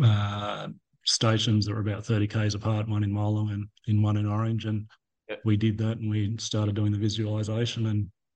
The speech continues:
Speaker 1: and then, yeah, uh, Pear Tree, that was really the, where Pear Tree started.
Speaker 2: Beautiful. And was it, like, a few moments on your own, like, on the family farm before you split from there, um, that you actually wanted to pull some data together, or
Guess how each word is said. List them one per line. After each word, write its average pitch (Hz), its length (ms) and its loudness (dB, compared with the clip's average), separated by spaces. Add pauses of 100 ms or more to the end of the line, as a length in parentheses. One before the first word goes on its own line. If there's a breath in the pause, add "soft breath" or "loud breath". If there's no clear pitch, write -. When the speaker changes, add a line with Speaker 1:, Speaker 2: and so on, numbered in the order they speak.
Speaker 1:
and 107 160 0
then, 107 360 0
yeah, 113 240 -2 (340)
uh, 104 220 2
Pear 107 200 0
Tree, 104 400 0
that 110 140 -4
was 107 160 0
really 107 200 2
the, 107 200 -4 (100)
where 107 200 2
Pear 110 160 0
Tree 110 160 -2
started. 113 360 0 (1080)
Speaker 2:
Beautiful. 135 320 4
And 143 220 2
was 151 200 4
it, 151 80 6
like, 147 180 4
a 147 40 -2
few 147 680 2
moments 123 460 -2
on 123 200 -4
your 120 160 0
own, 120 380 0 (100)
like, 117 160 -6
on 120 60 -8
the 117 80 -10
family 120 240 -4
farm 113 320 0
before 113 560 0
you 107 100 -8
split - 320 -6
from 107 160 -6
there, 104 400 -2 (380)
um, 110 340 0 (140)
that - 380 -2
you 117 100 0
actually 117 220 -2
wanted 113 200 0
to 110 60 -8
pull 110 480 -4
some 107 180 -6
data 110 260 2
together, 123 400 2
or 135 260 4